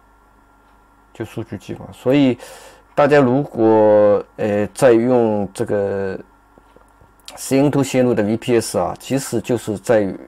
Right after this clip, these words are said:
用的一个中国电信的一个C N two业务，呃，呃，就是中国电信的一个业务，呃，但是有点重复呢啊。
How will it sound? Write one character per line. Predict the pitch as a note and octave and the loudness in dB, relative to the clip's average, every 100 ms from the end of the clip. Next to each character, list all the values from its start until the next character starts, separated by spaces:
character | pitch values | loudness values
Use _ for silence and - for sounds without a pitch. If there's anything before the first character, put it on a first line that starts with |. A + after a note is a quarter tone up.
| A#1+ E2+ | -20 -16
用 | A#2+ A2 G2+ | -8 -4 -2
的 | G2 | -4
一 | - | -6
个 | G#2 G2 | -8 -6
中 | - B2+ | -4 -4
国 | A2 F#2+ | -4 -4
电 | A2 | -6
信 | F#2 G#2+ | -6 -8
的 | F#2 | -8
一 | |
个 | F2+ | -10
C | F#2 - A2 | -10 -4 -4
N | A2 | -4
two | A2 | -8
业 | G2+ F#2+ | -8 -8
务， | - _ _ _ _ _ - | -12 _ _ _ _ _ -14
呃， | F2 E2+ F2 - - - | -10 -10 -10 -14 -20 -16
呃， | A#1+ G2+ F#2 | -14 -12 -10
就 | A2+ | -10
是 | G2+ G#2+ G2 G2 F#2 | -8 -8 -8 -8 -10
中 | - C3 | -4 -4
国 | A2+ G#2+ | -2 -2
电 | A2 | -4
信 | - G#2 | -6 -10
的 | G2 | -10
一 | |
个 | F#2 | -10
业 | F#2+ F#2 | -10 -10
务， | F#2 - _ _ _ _ _ _ - | -14 -18 _ _ _ _ _ _ -20
呃， | - A#1+ A#1+ - _ - _ _ _ _ _ _ _ _ _ _ _ _ _ _ | -16 -14 -14 -16 _ -20 _ _ _ _ _ _ _ _ _ _ _ _ _ _
但 | - C#3 | -2 -2
是 | C3+ C#3 A#2 | 0 -2 2
有 | A#2 | 2
点 | D3+ | 2
重 | C#3 - B2 | 0 -2 -4
复 | - G3+ | -2 0
呢 | G#2+ | 0
啊。 | F2 | -2